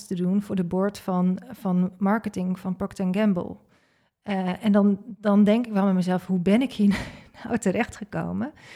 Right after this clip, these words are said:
Eh, maar ik heb dan gewoon, ik zie dan ergens een springplank en dan denk ik: "Oké, ik doe mijn ogen dicht, ik ga nu gewoon."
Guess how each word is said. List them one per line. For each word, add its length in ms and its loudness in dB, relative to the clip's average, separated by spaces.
Eh, 380 4
maar 380 4
ik 100 -8
heb 140 -2
dan 200 2
gewoon, 400 2
ik 140 -18
zie 160 -6
dan 140 -2
ergens 280 -4
een 100 -2
springplank 880 -8
en 100 -6
dan 120 -2
denk 220 -4
ik: 320 -14
"Oké, 220 -12
ik 340 -12
doe 120 -4
mijn 140 -4
ogen 300 -6
dicht, 400 -12
ik 100 -20
ga 260 -8
nu 180 -4
gewoon." 420 -10